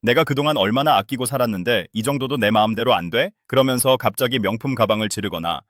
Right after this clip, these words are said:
홧김에 위험한 선물 옵션 투자에 전 재산을 넣는 극단적인 선택을 하기도 합니다. 이른바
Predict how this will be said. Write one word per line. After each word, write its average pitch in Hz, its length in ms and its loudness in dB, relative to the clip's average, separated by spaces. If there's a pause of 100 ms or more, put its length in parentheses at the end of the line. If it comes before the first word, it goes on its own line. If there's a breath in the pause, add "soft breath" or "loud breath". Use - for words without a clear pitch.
(140)
홧김에 123 440 0
위험한 117 420 0
선물 123 320 -4
옵션 104 340 -6
투자에 90 460 -2
전 104 240 -4
재산을 101 400 -6
넣는 90 380 -4
극단적인 107 580 -4
선택을 113 420 -6
하기도 101 280 -6
합니다. 92 340 -8 (280)
이른바 110 440 2